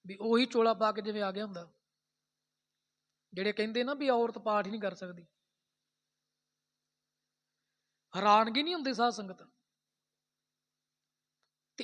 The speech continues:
ਇਸ ਲਈ ਸੰਗਤ ਜੀ ਗੱਲ ਜਿਹੜੀ ਆਪਾਂ ਸਮਝ ਰਹੇ ਆ ਨਾ ਵੀ ਸਤਿਗੁਰ ਕਹਿੰਦੇ ਵੀ ਉਹ ਦਇਆ ਲੈ ਕੇ ਆ, ਸੰਤੋਖ ਕਹਿੰਦੇ ਲੈ ਕੇ ਆ, ਸਬਰ ਲੈ ਕੇ ਆ ਜ਼ਿੰਦਗੀ ਵਿੱਚ।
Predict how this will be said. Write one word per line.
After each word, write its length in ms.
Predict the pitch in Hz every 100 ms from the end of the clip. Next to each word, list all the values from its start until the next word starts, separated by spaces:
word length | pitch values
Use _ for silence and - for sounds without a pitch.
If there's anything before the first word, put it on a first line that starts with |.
| -
ਇਸ 280 | 269 294 -
ਲਈ 440 | 302 262 269 285 285
ਸੰਗਤ 420 | - 233 233 247
ਜੀ 180 | 226 247
ਗੱਲ 300 | 214 214 220
ਜਿਹੜੀ 280 | 226 240
ਆਪਾਂ 240 | 240 202 214
ਸਮਝ 260 | 208 208 214
ਰਹੇ 180 | 208
ਆ 60 | 202
ਨਾ 140 | 196 277
ਵੀ 160 | 269 262 247 - _ _ _ _ _ _ -
ਸਤਿਗੁਰ 520 | - 214 214 220 254
ਕਹਿੰਦੇ 320 | 262 254 262
ਵੀ 140 | 277
ਉਹ 60 | 294
ਦਇਆ 280 | 214 220 220
ਲੈ 160 | 226 208
ਕੇ 140 | 185
ਆ, 100 | 160 - _ _ _ _ _ _ _ _ - _ _ _ _ _ _
ਸੰਤੋਖ 600 | - 247 247 262 269 269 262
ਕਹਿੰਦੇ 280 | 277 269
ਲੈ 180 | 262 233
ਕੇ 180 | 226 226
ਆ, 140 | 220 240
ਸਬਰ 380 | - 226 226 240
ਲੈ 160 | 247
ਕੇ 140 | 208 202
ਆ 60 |
ਜ਼ਿੰਦਗੀ 360 | 190 190 185 190
ਵਿੱਚ। 220 | 180 -